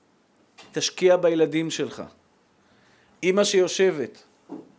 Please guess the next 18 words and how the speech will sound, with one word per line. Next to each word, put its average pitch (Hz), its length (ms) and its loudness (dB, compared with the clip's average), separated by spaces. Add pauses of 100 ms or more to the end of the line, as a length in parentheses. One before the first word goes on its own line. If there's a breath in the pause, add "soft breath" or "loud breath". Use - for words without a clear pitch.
(220)
אמא 190 200 0
שיושבת 165 760 -2 (680 soft breath)
בלילה 180 560 2
ומספרת 180 640 -2
לילד 175 320 0
שלה 175 180 -4
סיפורי 165 420 -6
צדיקים 165 500 -8
לפני 151 260 -8
שהוא 147 220 -6
נרדם. 123 380 -6 (920 soft breath)
סיפורים 185 480 2
על 190 100 4
התנאים, 175 600 -2
סיפורים 147 420 -6
על 147 80 -6
הנביאים, 147 560 -6
סיפורים, 165 500 -6